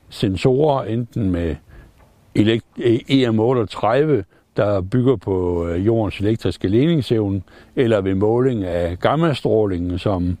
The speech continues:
såkaldte soil optics system bygger på. Men hvis vi skal kortlægge jordens næringsstofindhold, så er man nødt til at ty til det gamle, øh, metode med at, at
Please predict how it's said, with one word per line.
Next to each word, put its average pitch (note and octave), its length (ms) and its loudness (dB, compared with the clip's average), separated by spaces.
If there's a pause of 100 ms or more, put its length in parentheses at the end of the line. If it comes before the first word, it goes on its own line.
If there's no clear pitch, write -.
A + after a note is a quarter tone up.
såkaldte G2+ 520 0
soil G2 240 0
optics B2 400 0
system G2+ 520 -2 (360)
bygger C3+ 260 4 (100)
på. G2 220 0 (400)
Men B2+ 280 2
hvis A#2 280 2
vi A2+ 80 2
skal F#2 420 0
kortlægge D3+ 500 0
jordens C#3 300 0
næringsstofindhold, F2+ 920 -2 (380)
så - 140 0
er C#3+ 80 2
man C3 200 0
nødt B2+ 300 0
til C3 200 2
at F#2 480 0 (240)
ty D3 200 2
til G#2+ 300 -2
det F#2+ 100 0
gamle, G#2 520 0 (460)
øh, F#2+ 480 2
metode A#2+ 480 0
med A2+ 200 0
at, G2 640 0
at F2+ 60 -4